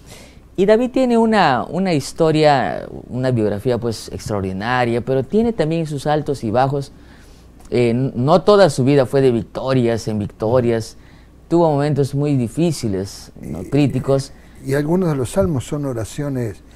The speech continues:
Speaker 1: De
Speaker 2: eh,
Speaker 1: súplica.
Speaker 2: eh, súplicas, ¿no? Como lamentaciones y
Speaker 1: Correcto.
Speaker 2: como clamor, ¿no? Como el siervo blama, brama tras las corrientes de las aguas,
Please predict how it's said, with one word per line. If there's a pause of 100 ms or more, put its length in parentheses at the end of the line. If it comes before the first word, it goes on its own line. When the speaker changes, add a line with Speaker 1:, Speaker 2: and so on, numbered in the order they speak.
(380)
Speaker 1:
De
Speaker 2:
eh,
Speaker 1:
súplica.
Speaker 2:
eh,
súplicas,
¿no?
Como
lamentaciones
y
Speaker 1:
Correcto.
Speaker 2:
como
clamor,
¿no? (520)
Como
el
siervo
blama, (160)
brama
tras
las
corrientes
de
las
aguas,